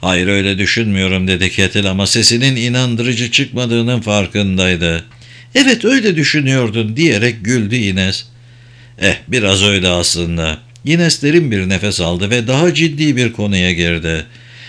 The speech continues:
"Senin karşılaştığından çok daha fazla savaş kurbanıyla karşılaştım.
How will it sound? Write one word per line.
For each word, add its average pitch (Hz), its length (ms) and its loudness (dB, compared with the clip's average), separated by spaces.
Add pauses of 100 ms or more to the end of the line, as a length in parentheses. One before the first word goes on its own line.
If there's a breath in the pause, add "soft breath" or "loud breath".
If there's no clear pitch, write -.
(120 loud breath)
"Senin 220 360 2
karşılaştığından 170 1040 2
çok 196 340 -2
daha 147 220 0
fazla 143 360 0
savaş 170 400 0
kurbanıyla 175 720 2
karşılaştım. 123 800 -2